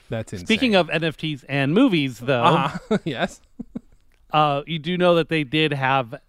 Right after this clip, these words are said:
Speaker 2: the first N F T movie, right?
Speaker 1: No.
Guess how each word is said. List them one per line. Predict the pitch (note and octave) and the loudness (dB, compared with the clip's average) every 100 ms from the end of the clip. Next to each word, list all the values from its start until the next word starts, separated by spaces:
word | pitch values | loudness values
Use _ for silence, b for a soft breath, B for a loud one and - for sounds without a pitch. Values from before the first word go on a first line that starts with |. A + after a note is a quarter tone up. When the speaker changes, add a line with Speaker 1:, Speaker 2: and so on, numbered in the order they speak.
| _ _ | _ _
Speaker 2:
the | D#3+ C3 | -10 -8
first | - D3 A#2+ - - - | 0 0 0 -4 -18 -4
N | C3 C3+ | 0 0
F | A#2 | -2
T | - C3+ C3 | -4 -2 2
movie, | E3+ F#3 C#3+ B2+ | 2 2 2 2
right? | C#3 E3 G3+ - _ _ _ _ | 2 2 0 -8 _ _ _ _
Speaker 1:
No. | B2+ B2 B2+ C3+ C#3 C#3+ C3+ | -16 -14 -10 -10 -10 -12 -14